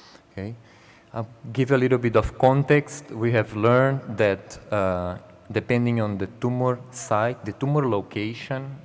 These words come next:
exact tumor location, I see differences in the distribution of the consensus subtypes that help us understand some of the,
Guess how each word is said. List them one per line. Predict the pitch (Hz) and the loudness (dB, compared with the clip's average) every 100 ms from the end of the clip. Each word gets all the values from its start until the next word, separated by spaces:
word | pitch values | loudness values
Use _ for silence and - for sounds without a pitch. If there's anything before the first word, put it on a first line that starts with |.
| - | -18
exact | - - 120 151 - | -16 -6 -4 -4 -8
tumor | - 135 123 | -6 -4 -4
location, | 110 95 113 113 - 104 | -4 -4 -4 -4 -4 -6
I | |
see | 98 - 110 | -8 -8 -8
differences | 98 113 - 123 120 120 110 | -4 -4 -2 -4 -4 -6 -4
in | 98 | -6
the | 95 | -6
distribution | 92 - 101 90 104 107 107 | -8 -6 -8 -6 -6 -6 -8
of | 95 | -8
the | 95 | -8
consensus | 95 90 - 110 110 110 | -6 -6 -6 -8 -8 -8
subtypes | 98 - 101 104 - | -10 -6 -4 -4 -6
that | 95 | -8
help | 98 113 117 | -2 -2 -2
us | 113 - | -6 -6
understand | 104 95 92 - 131 | -6 -6 -6 -6 -6
some | 131 120 110 | -6 -4 -4
of | 101 92 | -4 -4
the, | 98 | -4